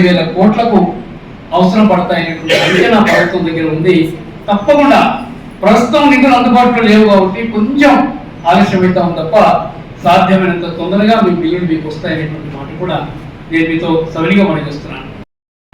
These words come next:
రేవ-, మన లోక్నాథ్ రెడ్డి గారు కానీ మిగతా మిత్రులు కానీ మాట్లాడినట్టుగా మన గౌరవ ముఖ్యమంత్రి రేవంత్ రెడ్డి గారు వారు వనపర్తిలో పుట్టకపోయినా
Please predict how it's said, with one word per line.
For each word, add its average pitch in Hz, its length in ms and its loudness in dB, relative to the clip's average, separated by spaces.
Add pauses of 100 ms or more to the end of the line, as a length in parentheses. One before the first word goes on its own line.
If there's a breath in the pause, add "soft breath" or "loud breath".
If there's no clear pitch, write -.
(140)
రేవ-, 214 300 6 (140)
మన 208 100 6 (440)
లోక్నాథ్ 220 400 4
రెడ్డి 208 200 6
గారు 190 200 6
కానీ 185 180 4 (880)
మిగతా 214 260 4 (140)
మిత్రులు 247 380 0
కానీ 214 160 6 (120)
మాట్లాడినట్టుగా 180 680 2 (1600)
మన 208 100 6 (140)
గౌరవ 254 340 6
ముఖ్యమంత్రి 233 500 2
రేవంత్ 208 320 4
రెడ్డి 190 180 2
గారు 190 220 4 (1120)
వారు 185 260 6
వనపర్తిలో 240 500 2 (100)
పుట్టకపోయినా 208 640 2